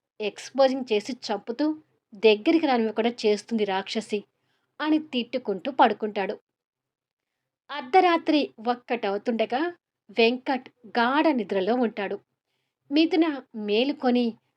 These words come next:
గాఢ నిద్రలో ఉన్న వెంకట్‌ని చూసి నవ్వుకుంటూ నిదానంగా దగ్గరికొచ్చి కాస్త లేచి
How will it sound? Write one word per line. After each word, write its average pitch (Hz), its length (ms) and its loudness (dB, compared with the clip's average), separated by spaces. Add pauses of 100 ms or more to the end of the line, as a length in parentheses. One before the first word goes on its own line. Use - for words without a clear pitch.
(140)
గాఢ 247 400 -2
నిద్రలో 247 460 0
ఉన్న 226 220 0 (360)
వెంకట్‌ని 247 560 -2
చూసి 214 440 -2 (240)
నవ్వుకుంటూ 202 680 -6 (680)
నిదానంగా 277 760 0 (260)
దగ్గరికొచ్చి 226 800 0 (560)
కాస్త 277 440 -4
లేచి 208 480 0